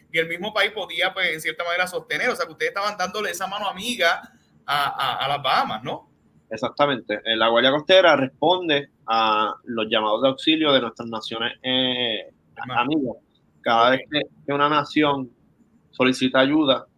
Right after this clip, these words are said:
Speaker 2: eh, nosotros tenemos oficiales que hacen el contacto internacional y nos dejan saber, "Mira,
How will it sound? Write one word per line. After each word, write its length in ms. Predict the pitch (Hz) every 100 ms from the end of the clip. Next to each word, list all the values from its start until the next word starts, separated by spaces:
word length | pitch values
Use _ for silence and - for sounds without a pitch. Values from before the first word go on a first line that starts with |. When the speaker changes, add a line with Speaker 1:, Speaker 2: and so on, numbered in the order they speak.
| _
Speaker 2:
eh, 280 | 110 107 107
nosotros 340 | 107 113 107 -
tenemos 540 | 131 135 139 131 -
oficiales 680 | - 123 127 - 131 131 120 - _ _
que 80 | 110
hacen 180 | - 123
el 120 | 120
contacto 420 | 131 127 151 -
internacional 760 | 135 135 135 131 127 127 139 143 _ - _
y 100 | 110
nos 120 | 107
dejan 240 | 104 110 113
saber, 380 | 123 120 123
"Mira, 340 | 117 117 113